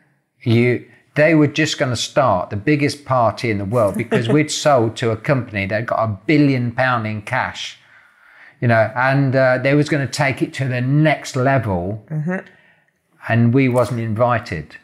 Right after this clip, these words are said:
Speaker 2: Yeah.
Speaker 1: Uh, so, uh, and to lose, to lose those people, I never went in that day.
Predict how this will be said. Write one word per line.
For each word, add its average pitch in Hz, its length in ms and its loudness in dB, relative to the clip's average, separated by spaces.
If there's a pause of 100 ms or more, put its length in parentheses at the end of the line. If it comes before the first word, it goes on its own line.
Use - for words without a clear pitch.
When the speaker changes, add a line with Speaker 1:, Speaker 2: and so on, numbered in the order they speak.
(140)
Speaker 2:
Yeah. 120 360 -2
Speaker 1:
Uh, 120 60 0
so, 151 420 2 (380)
uh, 156 260 2
and 165 260 2
to 156 120 0
lose, 175 720 2 (460)
to 147 140 2
lose 170 440 4
those 113 240 0
people, 95 600 -6 (1300)
I 131 120 2
never 147 200 4
went 139 240 0
in 127 200 0
that 107 200 -4
day. 101 340 -2